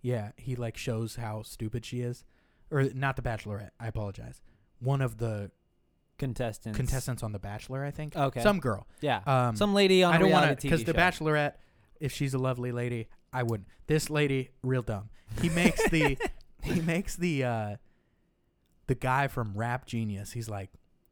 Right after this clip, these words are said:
Speaker 1: "Do like a, do like a black guy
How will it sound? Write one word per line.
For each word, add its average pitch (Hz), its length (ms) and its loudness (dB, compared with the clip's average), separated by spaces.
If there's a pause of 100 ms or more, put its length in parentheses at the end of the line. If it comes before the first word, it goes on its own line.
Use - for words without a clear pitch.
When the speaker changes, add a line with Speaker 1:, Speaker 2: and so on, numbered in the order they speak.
(880)
Speaker 1:
"Do 123 160 -4
like 127 220 -8
a, 101 280 -14 (520)
do 117 100 -8
like 131 180 -8
a 101 60 -10
black 104 300 -10
guy 98 220 -12